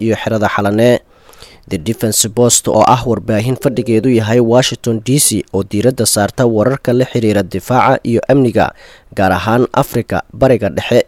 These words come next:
iyo Koonfurta Aasiya, ayaa sheegtay in duqeyntii ay mujaahidiintu ka fuliyeen gudaha Muqdisho ay hakad gelisay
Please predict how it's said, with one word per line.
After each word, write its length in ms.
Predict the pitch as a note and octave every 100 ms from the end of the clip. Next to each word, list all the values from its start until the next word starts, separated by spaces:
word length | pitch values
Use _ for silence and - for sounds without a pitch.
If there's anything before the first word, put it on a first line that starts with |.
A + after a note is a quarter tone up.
| -
iyo 180 | A2+
Koonfurta 540 | G2+ A2+ G#2+ - - G#2+ -
Aasiya, 480 | B2+ - - G3 -
ayaa 200 | A#2+ G#2
sheegtay 400 | - G#2 - C3
in 220 | - B2+ -
duqeyntii 500 | G2 G#2 B2 - A#2
ay 120 | A2
mujaahidiintu 680 | G#2+ G2+ A2 G2+ B2+ C3+ A#2
ka 140 | -
fuliyeen 420 | - B2 B2+ A2+
gudaha 360 | G#2+ A#2+ C3 B2
Muqdisho 600 | G#2+ G2+ G#2+ G2+ D3 C#3
ay 100 | -
hakad 340 | A2 C#3+ - B2+
gelisay 480 | A#2+ A2+ A2 G2+ E2+